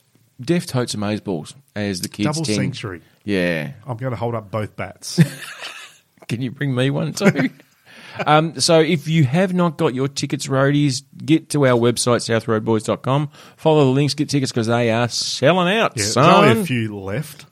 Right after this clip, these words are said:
Speaker 1: Yes.
Speaker 2: Um, and as we know, because of covid, we can only fit so many people in the room.
Speaker 1: Mm.
Speaker 2: So there's no use doing that, "Oh, you know what, I'm sitting at home on the couch, I'm a little bit bored.
Speaker 1: Got nothing on.
Speaker 2: Fuck, that's on tonight, is it?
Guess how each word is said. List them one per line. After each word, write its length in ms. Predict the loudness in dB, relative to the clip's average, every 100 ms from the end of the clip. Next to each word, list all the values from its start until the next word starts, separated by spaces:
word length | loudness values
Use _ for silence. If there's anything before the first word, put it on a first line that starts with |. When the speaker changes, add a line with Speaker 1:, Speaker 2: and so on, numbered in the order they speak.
| _
Speaker 1:
Yes. 380 | 0 2 0 -4
Speaker 2:
Um, 60 | -6
and 180 | -6 -4
as 200 | -6 -6
we 80 | -6
know, 180 | -6 -8
because 260 | -8 -10
of 60 | -8
covid, 260 | -8 -8
we 100 | -8
can 100 | -8
only 160 | -6 -6
fit 160 | -8 -6
so 120 | -4
many 120 | -2
people 200 | -2 -4
in 60 | -4
the 60 | -2
room. 260 | -2 -2
Speaker 1:
Mm. 640 | 0 2 2 0 -2 -6
Speaker 2:
So 120 | -2 0
there's 120 | 0
no 120 | -2
use 240 | -2 -4
doing 240 | -2 0 0
that, 160 | -2 -4
"Oh, 380 | -6 -4 -2
you 180 | -2 -2
know 100 | -2 -2
what, 100 | -4
I'm 80 |
sitting 220 | -4 -4 -2
at 40 |
home 160 | 0 0
on 60 | -4
the 60 |
couch, 440 | -4 -2 -2 -4 -4
I'm 100 | -2
a 40 |
little 160 | -2 -2
bit 180 | -4 -2
bored. 480 | 0 2 0 -2
Speaker 1:
Got 160 | 0 2
nothing 300 | 0 0 0
on. 160 | 0 -2
Speaker 2:
Fuck, 320 | -4 -6 -6
that's 240 | -6 -4
on 100 | -4
tonight, 300 | -2 -4 -4
is 100 |
it? 60 | -4